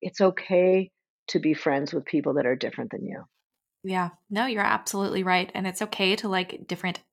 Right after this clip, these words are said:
Speaker 2: types of beauty brands, you know?
Speaker 1: Yes. I mean,
Speaker 2: Um,
Speaker 1: very few people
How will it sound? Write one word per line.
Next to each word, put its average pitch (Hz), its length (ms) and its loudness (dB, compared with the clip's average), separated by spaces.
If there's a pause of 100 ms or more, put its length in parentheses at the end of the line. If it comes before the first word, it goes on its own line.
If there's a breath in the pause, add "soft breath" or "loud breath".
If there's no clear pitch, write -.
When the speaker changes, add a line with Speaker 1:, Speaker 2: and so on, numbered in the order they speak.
Speaker 2:
types - 760 -2
of 180 380 -2
beauty 180 260 -2
brands, - 500 -2
you 165 100 -4
know? 165 300 -2 (460 loud breath)
Speaker 1:
Yes. 240 360 4
I 202 120 4
mean, 175 180 6
Speaker 2:
Um, 170 100 2
Speaker 1:
very 277 360 6
few 233 260 -4
people 196 480 -4